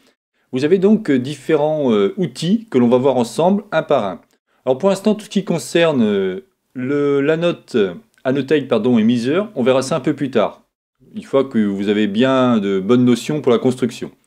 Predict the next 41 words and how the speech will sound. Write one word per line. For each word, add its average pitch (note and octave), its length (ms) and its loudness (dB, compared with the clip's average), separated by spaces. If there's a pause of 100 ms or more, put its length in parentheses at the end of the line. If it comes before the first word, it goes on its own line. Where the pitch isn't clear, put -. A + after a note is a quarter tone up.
(460)
Le C#3+ 140 -6
scale, D3 720 0
le A#2+ 120 0
rotate, C3+ 600 2
le A2 160 2
move C3 480 2 (180)
et B2 80 0
le B2 80 4
transform, D3+ 720 0
on C3+ 80 -2
l'a A#2 140 4
vu, D#3+ 220 -4
pas D#3+ 180 0
de - 80 -6
problème. F2 500 -4 (540)
Le F#3+ 180 0
curseur G#3 380 0
trois D3+ 180 2
D, F#3+ 300 4
ça E3 160 0
aussi D3 200 -2
je D3 60 -6
vous C#3 60 -6
expliquerai C3 340 -4
ça C3 140 0
un B2 40 2
peu B2 120 -4
plus A#2 160 0
tard, D3+ 320 2
ainsi E3 320 -4
que E3 80 -2
la C#3 80 4
sélection D3+ 600 -2
des C3+ 120 2
différents B2+ 420 -2
points, C#3+ 460 -6 (240)
on - 80 -4
va C3 80 4
y C3 40 4
aller D3 120 2
tranquillement. A#2+ 520 -6